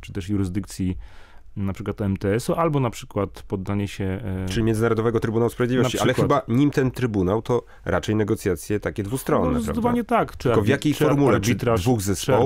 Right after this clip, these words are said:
Speaker 1: arbitraż międzynarodowy. Więc, e, <clears throat> poczekajmy, dajmy szansę Niemcom. Jeśli ich odpowiedź będzie, mm, niezadowalająca,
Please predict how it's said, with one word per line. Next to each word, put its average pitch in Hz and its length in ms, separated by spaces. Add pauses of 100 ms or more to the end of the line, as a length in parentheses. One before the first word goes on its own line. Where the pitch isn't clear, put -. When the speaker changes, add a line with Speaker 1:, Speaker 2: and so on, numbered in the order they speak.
Speaker 1:
arbitraż 135 300
międzynarodowy. 117 720 (680)
Więc, 160 240
e, 170 40 (600)
<clears throat> 151 480
poczekajmy, 190 420
dajmy 160 240
szansę 139 320
Niemcom. 147 540
Jeśli 131 280 (180)
ich 127 80
odpowiedź 123 220
będzie, 123 420 (180)
mm, 110 340
niezadowalająca, 127 920